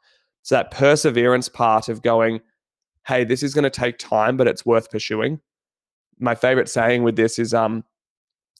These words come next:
"If you've spent twenty years walking into the forest, don't expect to walk out in twenty days."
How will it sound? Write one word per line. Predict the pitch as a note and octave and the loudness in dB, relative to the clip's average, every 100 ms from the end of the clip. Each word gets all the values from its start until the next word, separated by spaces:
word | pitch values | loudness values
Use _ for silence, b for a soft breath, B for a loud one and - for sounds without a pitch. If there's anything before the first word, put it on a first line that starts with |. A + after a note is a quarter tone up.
| - | -4
"If | C3 | 0
you've | B2+ | 0
spent | - C#3+ - | 2 0 0
twenty | - C#3 - C#3 | -2 0 0 0
years | A#2+ A#2+ A#2+ A2+ | 4 4 4 4
walking | A2 A2+ B2 A2+ | 2 2 0 -2
into | A2+ | -4
the | A2 | -6
forest, | - G#2 A2 A#2+ | -2 2 2 0
don't | A#2+ A2+ | 0 -2
expect | A2+ A2 A2 | -2 -4 -2
to | A#2 | -4
walk | G#2+ A2 - | 0 0 0
out | G#2+ | -2
in | A2 | -2
twenty | A2 A2 G#2+ | -4 -6 -2
days." | G2+ G#2+ D#3+ - | -2 -2 -2 -8